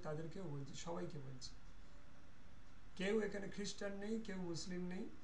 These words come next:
দেড় হাজার বছর আগে, দু হাজার বছর আগে হযরত মোহাম্মদ আর এই যীশু খ্রিস্ট এসে প্রবর্তন করে। কোথায় দিয়ে প্রবর্তন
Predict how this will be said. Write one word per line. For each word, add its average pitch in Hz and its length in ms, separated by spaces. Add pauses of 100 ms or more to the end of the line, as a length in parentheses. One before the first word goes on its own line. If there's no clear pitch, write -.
(440)
দেড় 165 180
হাজার 196 260
বছর 196 340
আগে, 202 200
দু 165 180
হাজার 185 220
বছর 190 320
আগে 202 180
হযরত 180 400
মোহাম্মদ 196 500
আর 151 180
এই 147 140 (380)
যীশু 165 280
খ্রিস্ট 185 280
এসে 202 360 (520)
প্রবর্তন 160 540
করে। 127 100 (120)
কোথায় 240 220
দিয়ে 233 120
প্রবর্তন 170 400